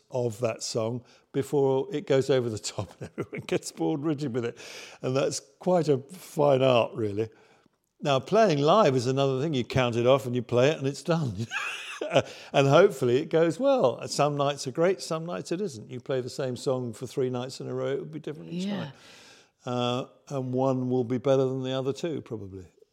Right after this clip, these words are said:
Speaker 2: Interesting, isn't it? Because it, is it, it's not really dependent on the audience, or is it
Speaker 1: Oh,
Speaker 2: sometimes?
Speaker 1: I'm sh-, listen,
Speaker 2: No?
Speaker 1: I, I have, I've no question about the fact that, of course, it's dependent on the,
Speaker 2: Yeah.
Speaker 1: on the audience. Massively.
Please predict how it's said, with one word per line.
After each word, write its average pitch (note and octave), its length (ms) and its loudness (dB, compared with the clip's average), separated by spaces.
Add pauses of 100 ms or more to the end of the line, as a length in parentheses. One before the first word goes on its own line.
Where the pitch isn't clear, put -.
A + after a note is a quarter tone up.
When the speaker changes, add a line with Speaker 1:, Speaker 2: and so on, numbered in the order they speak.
(400)
Speaker 2:
Interesting, G#3 480 0
isn't G#3 180 -2
it? D3 160 -2
Because G3+ 280 -2
it, G#3+ 100 -4 (420)
is G3+ 200 -2
it, - 200 -10
it's - 120 -14
not B3+ 200 2
really A3+ 220 2
dependent G3+ 480 -2
on F3+ 140 0
the E3+ 140 -2
audience, D3+ 600 2 (920)
or G#3 180 4
is A3 140 4
it E3 140 4 (180)
Speaker 1:
Oh, C3 240 4
Speaker 2:
sometimes? A#2+ 220 2
Speaker 1:
I'm A2+ 180 -4
sh-, - 220 -10
listen, A#2+ 340 -4 (260)
Speaker 2:
No? G#3 360 2
Speaker 1:
I, C3 320 2
I - 20 2
have, A2 280 -4
I've B2 240 -6 (140)
no D#3 460 2
question D3+ 480 2
about A#2 240 -4
the A#2+ 80 -6
fact A#2+ 220 -2
that, A#2 80 -4
of - 100 -14
course, A#3 320 0
it's - 80 -14
dependent G#2+ 480 -6
on G2 220 -12
the, E3+ 80 -6
Speaker 2:
Yeah. G3+ 260 2
Speaker 1:
on G#2 100 -6
the G2+ 60 -8
audience. F#2+ 300 -14 (840)
Massively. C3 800 -2